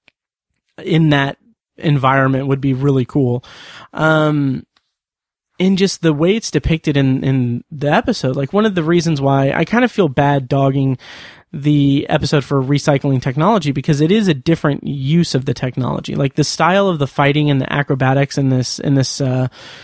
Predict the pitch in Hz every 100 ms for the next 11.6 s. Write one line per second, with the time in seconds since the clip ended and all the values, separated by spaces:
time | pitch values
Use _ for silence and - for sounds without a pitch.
0 | - - 165 156 160 143 - 147 147 156
1 | 156 151 156 156 139 131 131 - 151 -
2 | 175 165 170 170 180 180 180 208 - 359
3 | 277 - 190 - 135 127 156 139 180 214
4 | - 160 151 156 143 139 135 - - 165
5 | 180 160 151 151 143 143 147 143 147 147
6 | 143 135 135 127 - 123 - 131 139 147
7 | 175 170 160 - 156 151 139 - - -
8 | - - - _ _ _ _ - 180 180
9 | 180 - 220 170 180 175 165 202 180 -
10 | 160 156 156 151 156 151 135 147 - 147
11 | 127 120 127 131 - -